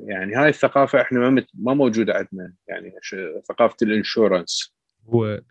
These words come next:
Speaker 2: ليش ما يروح على الانشورنس؟ لأنه هو كل شيء ما عنده. يا هاي النقطة. لأنه هو ما عنده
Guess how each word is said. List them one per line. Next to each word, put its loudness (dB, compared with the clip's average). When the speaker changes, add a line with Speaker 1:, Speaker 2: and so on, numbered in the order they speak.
Speaker 2:
ليش -2
ما -4
يروح -4
على -4
الانشورنس؟ -12
لأنه -4
هو -2
كل 0
شيء -6
ما -8
عنده. -12
يا -2
هاي -2
النقطة. -10
لأنه -6
هو 0
ما 0
عنده -4